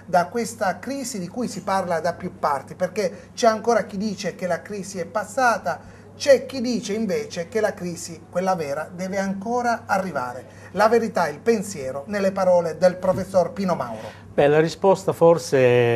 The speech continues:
Speaker 2: eh, coinvolge sia il primo che il secondo aspetto, nel senso che, eh, la crisi, il tunnel sostanzialmente si è un po', diciamo, eh, completato in senso negativo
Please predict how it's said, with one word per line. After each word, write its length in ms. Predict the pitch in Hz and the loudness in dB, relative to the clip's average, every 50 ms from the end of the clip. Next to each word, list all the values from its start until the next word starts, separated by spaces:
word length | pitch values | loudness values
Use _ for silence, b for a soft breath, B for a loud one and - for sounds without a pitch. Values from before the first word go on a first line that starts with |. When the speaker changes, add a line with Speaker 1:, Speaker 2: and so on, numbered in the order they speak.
| 117 117 113 110 110 - - - B B B B B B B - | 2 2 0 -2 -6 -10 -16 -14 B B B B B B B -10
Speaker 2:
eh, 180 | 110 113 110 | -8 -8 2
coinvolge 640 | - 147 147 147 151 139 156 160 147 131 117 131 123 | 4 4 4 4 4 6 6 6 6 6 2 -2 -2
sia 180 | - - 156 | 0 2 2
il 120 | 147 139 139 | 2 2 -2
primo 420 | - 151 165 180 180 175 160 147 | -4 -4 -2 0 2 2 2 2
che 100 | - 156 | 2 2
il 80 | 135 120 | 2 2
secondo 400 | - 147 131 143 135 135 135 135 | 0 0 0 0 0 0 0 0
aspetto, 540 | - - - 180 160 143 127 - - 120 | 0 2 4 4 6 6 2 -2 -4 -4
nel 120 | 117 120 117 | -4 -4 -6
senso 520 | - - 156 151 151 147 127 - 135 131 | -2 0 0 0 0 -2 -4 -4 -6 -2
che, 340 | - 143 139 143 147 151 147 147 B B B B B B B | 0 2 4 6 4 4 4 0 B B B B B B B
eh, 240 | - 113 117 117 120 127 | -16 -14 -12 -10 -6 -4
la 160 | 135 131 127 | -2 -2 -4
crisi, 760 | - 151 160 165 175 170 - - 170 165 151 139 143 135 127 | -4 -8 -8 -6 -6 -8 -8 -8 -8 -6 -6 -6 -8 -8 -10
il 220 | 120 120 120 - | -12 -12 -12 -12
tunnel 520 | - - 170 160 170 165 151 151 143 131 120 | -10 -8 -6 -6 -4 -4 -4 -4 -4 -4 -6
sostanzialmente 1200 | - 131 120 - - 123 123 120 - 131 123 120 127 135 143 156 156 135 101 - 135 123 113 - B B B B B B B | -8 -10 -10 -8 -8 -8 -8 -6 -6 -6 -6 -4 -6 -6 -6 -6 -8 -10 -6 -4 -4 -2 -4 -6 B B B B B B B
si 220 | - - - 131 131 | -20 -10 -4 -2 0
è 100 | 127 127 | 0 0
un 220 | 131 127 127 123 | 0 -2 -6 -8
po', 420 | - - 139 135 135 131 131 135 - - - 127 123 117 113 | -2 0 2 4 6 6 4 2 0 -2 -10 -16 -16 -14 -12
diciamo, 760 | 110 120 113 - 135 127 131 131 131 131 127 123 123 127 127 117 - 123 120 120 113 110 110 | -12 -10 -6 -4 -2 -2 -2 -2 -2 -2 -4 -4 -4 -6 -10 -14 -18 -18 -18 -16 -16 -16 -16
eh, 480 | 107 107 104 104 101 104 104 104 101 - | -16 -14 -14 -16 -16 -14 -16 -16 -14 -6
completato 840 | - 135 135 131 - - 131 131 127 208 185 151 135 120 107 - 113 | -4 -4 -4 -4 -6 -4 -4 -2 2 2 4 4 2 0 -2 -4 -8
in 80 | 110 | -10
senso 460 | 110 - - 131 117 117 113 - 123 | -10 -8 -6 -6 -6 -6 -8 -8 -8
negativo 680 | 117 117 113 117 104 - 127 117 107 101 95 95 92 | -8 -6 -6 -6 -6 -6 -8 -10 -10 -8 -8 -8 -10